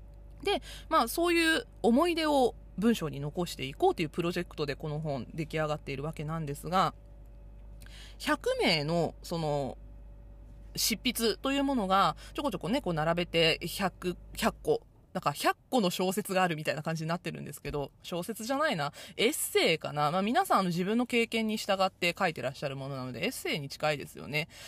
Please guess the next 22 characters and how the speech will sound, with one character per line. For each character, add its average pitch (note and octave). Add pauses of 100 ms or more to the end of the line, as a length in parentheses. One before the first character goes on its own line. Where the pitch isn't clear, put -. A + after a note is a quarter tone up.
(160)
ま A3
あ -
そ C#4+
う C#4+
い D4+
う D4
も D4
の C#4+
が、 B3 (200)
文 A3
章 E3+
が D3
ず D#3+
っ E3
と D#3+
並 D#3
ん D#3
で D3+
い D3+
て、 F#3+ (240)
ペ -
ー -